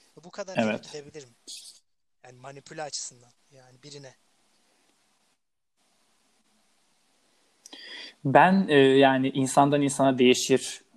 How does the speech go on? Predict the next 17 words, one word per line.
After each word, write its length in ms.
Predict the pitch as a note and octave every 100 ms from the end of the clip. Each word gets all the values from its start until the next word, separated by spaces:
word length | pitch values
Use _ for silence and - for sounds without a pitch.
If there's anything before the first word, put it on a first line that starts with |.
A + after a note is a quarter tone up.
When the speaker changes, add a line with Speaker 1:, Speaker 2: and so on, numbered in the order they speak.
| -
Speaker 2:
ibaresiyle 720 | A#2 A#2+ A2+ A2+ - C3 F#3+
gidebileceğine 760 | E3 D3 C3 A#2+ A2+ A2+ C#3+
inanıyorum. 440 | D3 C3 A#2+ G#2+ - _ -
Yani, 500 | A#2+ B2 A#2+ A#2+ C#3+ B2
e, 220 | A2 A2+
o 160 | - C3+
insanın 420 | B2+ C3+ C3 B2
ruh 100 | B2
haliyle 440 | B2 A#2+ A#2+ A2+
de 60 | A2
alakalı 500 | G#2+ A2 - G#2+ G#2
bir 40 |
şey. 180 | - A#2
Yani 320 | A#2 A2+ A#2 -
kendinin 440 | - B2+ B2 B2 B2+
en 160 | B2+
zayıf, 400 | A2+ A#2+ A#2+ A#2+